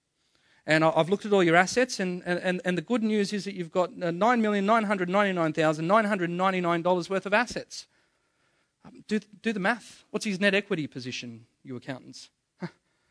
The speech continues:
Negative one dollar. <laughs> And when they take all the files to the courtroom and they stand before the judge,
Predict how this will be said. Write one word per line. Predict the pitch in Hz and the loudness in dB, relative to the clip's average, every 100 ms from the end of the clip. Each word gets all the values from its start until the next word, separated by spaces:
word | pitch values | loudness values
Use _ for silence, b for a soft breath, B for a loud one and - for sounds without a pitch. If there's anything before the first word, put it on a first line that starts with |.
| _ _ - | _ _ -4
Negative | 151 156 156 156 156 - - _ | -2 -2 -4 -6 -6 -12 -20 _
one | 135 131 | -8 -8
dollar. | 123 123 110 | -8 -12 -18
<laughs> | _ _ _ _ _ _ _ _ _ _ _ _ _ - - _ _ _ _ _ b b b b b b b - | _ _ _ _ _ _ _ _ _ _ _ _ _ -20 -20 _ _ _ _ _ b b b b b b b -2
And | 165 | 2
when | 226 | 4
they | 208 185 - | 4 2 -4
take | 196 185 | -6 -4
all | 190 | -4
the | |
files | - 160 147 139 | -6 -4 -4 -4
to | 123 | -12
the | |
courtroom | 123 - 135 135 120 | -12 -10 -8 -8 -10
and | 120 | -10
they | 120 | -12
stand | - 131 | -12 -12
before | 113 135 | -12 -18
the | 113 | -16
judge, | 127 135 - - | -16 -16 -16 -18